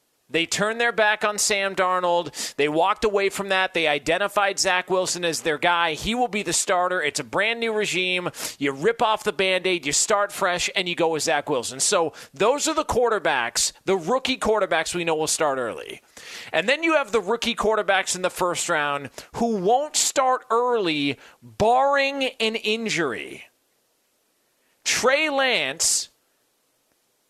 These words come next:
is not going to be the starter week one for the forty-niners. And he's not gonna be the starter early on, barring injury. Now, with Jimmy Garoppolo's past and his history, that's a real possibility.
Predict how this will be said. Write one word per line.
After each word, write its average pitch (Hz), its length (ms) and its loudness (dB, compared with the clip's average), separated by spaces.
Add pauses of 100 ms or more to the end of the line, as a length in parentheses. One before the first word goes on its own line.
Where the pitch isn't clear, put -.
(140)
is 214 200 0
not 240 360 0
going 247 260 0
to 233 80 0
be 220 140 -2
the 208 100 0
starter 175 800 2
week 175 380 -2
one 202 260 2
for 170 100 0
the 190 80 -2
forty-niners. 170 880 -2
And 208 180 0
he's 233 160 0
not 269 200 2
gonna 269 160 0
be 233 120 -2
the 208 100 -2
starter 220 520 2
early 214 420 2
on, 151 500 0 (240)
barring 208 540 2
injury. 196 420 -2
Now, 190 180 2
with 190 140 0
Jimmy 269 300 -2
Garoppolo's 220 600 2
past 233 500 0
and 170 100 0
his 165 120 0
history, 156 640 -2 (840)
that's 208 240 0
a 240 40 2
real 233 220 2
possibility. 190 880 0